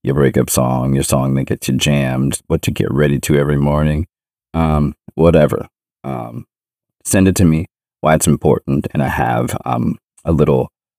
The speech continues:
uh, challenge for myself that I'll do with that track. Just, I'll explain the second part, though. Um, or we got a,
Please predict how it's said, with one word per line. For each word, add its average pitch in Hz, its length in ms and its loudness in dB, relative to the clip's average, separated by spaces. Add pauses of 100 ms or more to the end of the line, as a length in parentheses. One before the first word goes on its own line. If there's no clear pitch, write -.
(120)
uh, 50 360 -4 (200)
challenge 62 400 0
for 67 140 0
myself - 540 0
that - 120 -8
I'll - 100 -2
do - 160 0
with - 120 -2
that - 160 -2
track. - 240 -6 (100)
Just, - 140 -10 (260)
I'll - 160 -2
explain - 320 0
the - 80 0
second 90 380 2
part, - 220 -4
though. - 220 -4 (640)
Um, 71 540 0 (500)
or 113 480 4 (140)
we - 100 -4
got 69 140 2
a, 60 220 -4